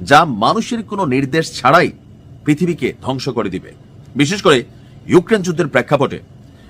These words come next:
রাশিয়ার পারমাণবিক হুমকি বাড়ার সঙ্গে সঙ্গে এই ডেড হ্যান্ড আলোচনায় উঠে এসেছে। ভয়াবহ ধারণা কতটা বাস্তব আর কতটা গুজব,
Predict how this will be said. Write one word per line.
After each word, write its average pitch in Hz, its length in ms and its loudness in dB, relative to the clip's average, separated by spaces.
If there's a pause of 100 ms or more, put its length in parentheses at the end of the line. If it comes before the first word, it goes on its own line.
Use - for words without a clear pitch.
রাশিয়ার 156 420 2
পারমাণবিক 160 600 2
হুমকি 143 300 -4
বাড়ার 117 220 2
সঙ্গে 117 280 -6
সঙ্গে 151 320 -2 (260)
এই 131 120 0
ডেড 151 380 -2
হ্যান্ড 139 200 -4 (280)
আলোচনায় 127 420 2
উঠে 113 180 0
এসেছে। 101 340 -6 (720)
ভয়াবহ 196 460 4
ধারণা 180 320 2
কতটা 160 300 -2
বাস্তব 147 400 0 (160)
আর 117 160 0
কতটা 139 320 -2
গুজব, 131 360 4